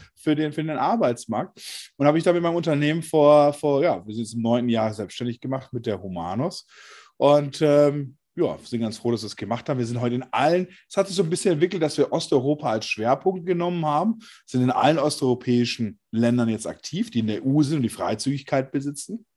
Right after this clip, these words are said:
rekrutieren dafür Handwerk und Industrie, das ist unser Steckenpferd, machen es mittlerweile mit über sechshundert Menschen in Europa. Die Idee hat funktioniert, macht sehr, sehr viel Spaß. Du lernst tolle Menschen kennen, du verliebst dich neu in Europa, auch in die europäische Idee.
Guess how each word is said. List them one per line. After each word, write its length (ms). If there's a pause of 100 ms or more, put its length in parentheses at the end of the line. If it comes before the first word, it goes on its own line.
(340)
rekrutieren 640
dafür 360
Handwerk 360
und 100
Industrie, 540
das 100
ist 40
unser 180
Steckenpferd, 640 (640)
machen 240
es 120 (120)
mittlerweile 500
mit 120
über 180
sechshundert 420
Menschen 320
in 80
Europa. 400
Die 120
Idee 180
hat 100
funktioniert, 560
macht 160
sehr, 160
sehr 160
viel 160
Spaß. 400
Du 80
lernst 320
tolle 220
Menschen 320
kennen, 340 (240)
du 100
verliebst 440
dich 120
neu 240
in 80
Europa, 520
auch 180
in 60
die 100
europäische 640
Idee. 580